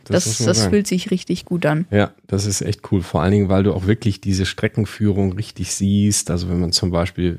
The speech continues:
Speaker 1: was bin ich gefahren? Nürburgring.
Speaker 2: Nürburgring, ja.
Speaker 1: Ja, das ist eine
Speaker 2: <clears throat>
Speaker 1: Rennstrecke, die so in den Bergen liegt und da geht's so richtig rauf, runter. Und wenn man das an einem, ähm,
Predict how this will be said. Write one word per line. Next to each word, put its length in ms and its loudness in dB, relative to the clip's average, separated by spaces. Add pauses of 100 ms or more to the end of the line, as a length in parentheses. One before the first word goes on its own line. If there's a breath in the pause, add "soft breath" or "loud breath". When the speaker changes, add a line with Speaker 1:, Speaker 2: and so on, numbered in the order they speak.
Speaker 1:
was 140 -12
bin 100 -6
ich 80 -6
gefahren? 280 -2
Nürburgring. 480 4
Speaker 2:
Nürburgring, 520 2
ja. 120 6
Speaker 1:
Ja, 40 4
das 160 2
ist 180 -2
eine 120 4
Speaker 2:
<clears throat> 100 4
Speaker 1:
Rennstrecke, 540 0
die 240 -2
so 100 -2
in 80 -2
den 160 -2
Bergen 560 2
liegt 480 2
und 80 -2
da 80 0
geht's 220 -2
so 80 -4
richtig 480 -6
rauf, 340 -4
runter. 300 4 (560 loud breath)
Und 140 -4
wenn 100 6
man 140 4
das 160 0
an 160 0
einem, 360 2 (100)
ähm, 360 0